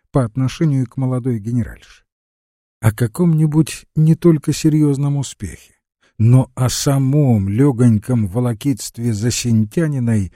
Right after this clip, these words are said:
не могло быть и речи. Горданов видел это и решил в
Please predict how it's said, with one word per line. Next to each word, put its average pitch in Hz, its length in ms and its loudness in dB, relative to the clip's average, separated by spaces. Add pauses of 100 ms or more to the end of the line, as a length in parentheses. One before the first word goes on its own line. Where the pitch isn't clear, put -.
(260)
не 170 100 4
могло 117 360 0
быть 92 200 -8
и 80 60 -16
речи. - 380 -18 (580)
Горданов 131 720 -2
видел 101 500 -4
это - 260 -20 (340)
и 69 100 -14
решил 165 420 -2
в - 200 -14